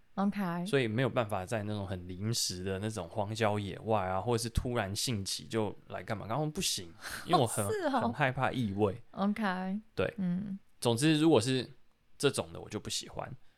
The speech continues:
Speaker 1: 嗯。
Speaker 2: 嗯，甚至我之前有遇过的女生啊，她可能有口臭。
Speaker 1: 嗯。
Speaker 2: 然后即便是她很正、很正、很正，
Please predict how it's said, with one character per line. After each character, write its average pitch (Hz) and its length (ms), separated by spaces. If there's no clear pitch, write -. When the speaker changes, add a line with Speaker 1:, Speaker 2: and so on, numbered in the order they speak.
Speaker 1:
嗯。 185 220
Speaker 2:
嗯， 113 160
甚 120 200
至 123 80
我 98 120
之 117 140
前 95 200
有 85 140
遇 98 120
过 98 200
的 98 60
女 95 180
生 90 220
啊， 90 160
她 95 100
可 - 160
能 85 300
有 - 180
口 - 280
臭。 - 280
Speaker 1:
嗯。 170 300
Speaker 2:
然 - 80
后 107 80
即 104 200
便 110 180
是 107 140
她 95 240
很 76 180
正、 95 180
很 - 120
正、 98 120
很 - 140
正， - 180